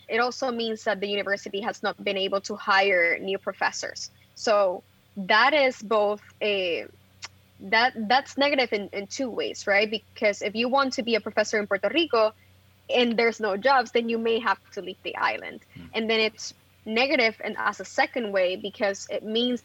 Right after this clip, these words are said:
Speaker 1: that not necessarily, eh, the students in the U P R are getting the most neat education if new professors are not coming in, right? Like you, you,
Speaker 2: Mm-hmm.
Speaker 1: you've seen professors that have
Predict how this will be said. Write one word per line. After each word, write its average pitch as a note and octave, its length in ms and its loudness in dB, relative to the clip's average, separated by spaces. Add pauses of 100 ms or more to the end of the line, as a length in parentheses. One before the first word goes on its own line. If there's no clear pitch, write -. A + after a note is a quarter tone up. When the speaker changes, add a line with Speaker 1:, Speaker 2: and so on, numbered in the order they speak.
Speaker 1:
that G#3 320 4 (560)
not A#3 240 2
necessarily, A3+ 1160 0
eh, F#3 460 -2 (560)
the G#3+ 100 -6
students B3+ 560 0
in A3+ 120 -4
the G3+ 80 -2
U G3 120 -4
P - 140 -6
R G#3+ 260 6
are G3+ 220 2 (140)
getting G#3 520 -2 (400)
the A3 120 -2
most G#3+ 880 -4
neat G#3+ 480 -4 (120)
education A3 840 0
if G#3+ 260 0 (540)
new C#4 340 4
professors C4 600 -2
are G#3 100 2
not F3 220 -2
coming F3+ 340 -6
in, C#3 200 -6
right? G3+ 340 2
Like G#3 180 0
you, G#3+ 220 2
you, G#3 220 -2
Speaker 2:
Mm-hmm. F#3+ 100 -4
Speaker 1:
you've G#3+ 200 0
seen B3+ 560 0 (360)
professors A3 580 0
that - 160 0
have F#3+ 240 0